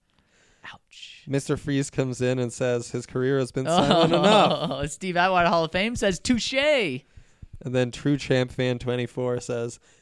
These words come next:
Speaker 2: "If they don't read this burn on the pod, I may just have to stop listening
Speaker 1: <laughs>
Speaker 2: because that is high quality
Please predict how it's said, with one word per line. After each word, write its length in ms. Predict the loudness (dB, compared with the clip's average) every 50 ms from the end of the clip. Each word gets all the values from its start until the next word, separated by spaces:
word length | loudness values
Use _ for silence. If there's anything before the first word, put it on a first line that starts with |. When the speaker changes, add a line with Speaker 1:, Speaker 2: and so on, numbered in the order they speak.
| _ -14
Speaker 2:
"If 120 | -10 -2
they 120 | 0 0 0
don't 360 | 4 6 6 6 8 6 2
read 280 | 0 0 0 2 2 2
this 220 | 2 0 0 0
burn 260 | 0 2 2 2 4 2
on 140 | 2 0
the 100 | 0 -2
pod, 380 | -4 -2 -2 0 0 0 0 0 -2
I 120 | -4 -6
may 240 | -6 -4 -4 -4 -4
just 260 | -4 -4 -6 -6 -4
have 220 | -4 -4 -4 -4 -6
to 100 | -10 -10
stop 380 | -6 -4 -4 -4 -4 -4 -4
listening 400 | -4 -4 -4 -6 -8 -8 -8 -6
Speaker 1:
<laughs> 40 | -8
Speaker 2:
because 340 | -8 -6 -6 -6 -6 -6 -8
that 280 | -6 -2 0 0 0
is 140 | 0 0 -2
high 240 | -6 -6 -6 -6 -6
quality 580 | -4 -4 -2 0 0 0 0 0 0 -2 -2